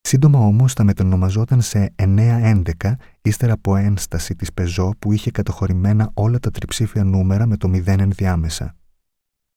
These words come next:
Με τον Φέρι Πόρσε να έχει το γενικό πρόσταγμα, για τις σχεδιαστικές γραμμές του αμαξώματος υπεύθυνος ήταν ο γιος του, Μπούτζι, και για τη μηχανολογική εξέλιξη ο ανιψιός του, Φέρντιναντ Πίχ.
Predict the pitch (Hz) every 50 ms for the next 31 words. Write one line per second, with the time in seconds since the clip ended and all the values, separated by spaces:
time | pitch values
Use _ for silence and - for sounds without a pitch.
0 | _ _ _ _ _ _ _ _ _ _ _ _ - 101 - 104 101 92 - -
1 | 143 147 151 - - - 123 120 110 95 - - 82 87 92 95 95 104 - -
2 | - - 101 90 98 92 87 - - 107 - - - 98 90 82 - - 82 -
3 | 92 98 113 127 - - _ _ _ _ _ - - - - - - 107 92 98
4 | 92 - 101 98 - 127 131 131 120 113 104 107 117 117 - 123 107 98 95 92
5 | - - - 110 113 113 - 113 101 - 104 - 107 104 - - 117 107 104 -
6 | - 107 - 101 101 95 92 - - 107 101 92 - - - 87 90 - 101 92
7 | 87 85 - 98 113 - _ _ _ _ _ - - 104 101 98 - - 98 -
8 | - 98 98 92 95 92 87 92 85 - 131 131 123 - - - - 104 104 110
9 | 110 - - - 98 95 92 - - - - 107 98 92 - - - - 113 131
10 | - - - _ _ _ _ - - 107 110 110 117 110 110 113 113 110 104 _
11 | - 104 92 - - - -